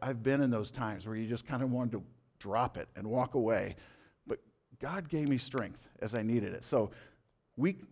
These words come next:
week one was that. And then for this week, what I want us to consider is,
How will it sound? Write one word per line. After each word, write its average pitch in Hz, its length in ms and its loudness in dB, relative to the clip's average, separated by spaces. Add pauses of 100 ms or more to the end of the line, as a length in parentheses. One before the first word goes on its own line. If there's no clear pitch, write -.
week 170 320 0
one 147 400 6 (160)
was 131 240 0
that. 113 340 8
And 143 160 2
then 160 160 6
for 156 160 2
this 240 300 0
week, 139 360 4
what 160 140 4
I 190 60 10
want 175 180 4
us 160 120 -2
to - 100 -6
consider 165 580 2
is, 131 380 2